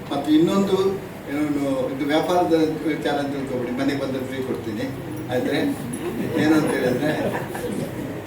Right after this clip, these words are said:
ಸೂಪರ್ ಏಟೀನ್ ಅಂತ ಗುಳಿಗೆ ಇದೆ.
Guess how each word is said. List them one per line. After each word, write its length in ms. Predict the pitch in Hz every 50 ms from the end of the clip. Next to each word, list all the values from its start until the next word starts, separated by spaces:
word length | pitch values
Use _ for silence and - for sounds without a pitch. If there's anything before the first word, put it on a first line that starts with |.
| - - - -
ಸೂಪರ್ 260 | 170 175 208 190 190
ಏಟೀನ್ 360 | 185 180 180 175 175 170 165
ಅಂತ 180 | 156 156 - 160 156 151 - - - - - - - - - - - - - - -
ಗುಳಿಗೆ 220 | - 160 170 170 185
ಇದೆ. 440 | 180 156 - - - - - -